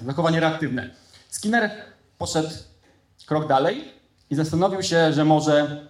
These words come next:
da się sprawić tak, żeby organizm sam z siebie zachowanie jakieś wykonał. Żeby go jakoś, mm, uwarunkować do jakiegoś zachowania.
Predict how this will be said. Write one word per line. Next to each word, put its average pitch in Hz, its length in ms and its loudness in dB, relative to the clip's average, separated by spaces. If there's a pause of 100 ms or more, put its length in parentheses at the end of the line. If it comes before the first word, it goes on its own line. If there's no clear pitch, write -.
(140)
da 170 180 2
się 190 160 -2
sprawić 156 360 -4
tak, - 300 -6 (280)
żeby 139 240 -2
organizm 160 600 2
sam 190 260 0
z 190 40 -6
siebie 175 460 -2
zachowanie 156 400 2
jakieś 151 200 -4
wykonał. 127 380 -4 (420)
Żeby 156 240 0
go 147 440 2 (200)
jakoś, 131 560 -4 (1080)
mm, 120 720 0
uwarunkować 165 640 -6
do 151 160 2
jakiegoś 151 240 2
zachowania. 135 460 -2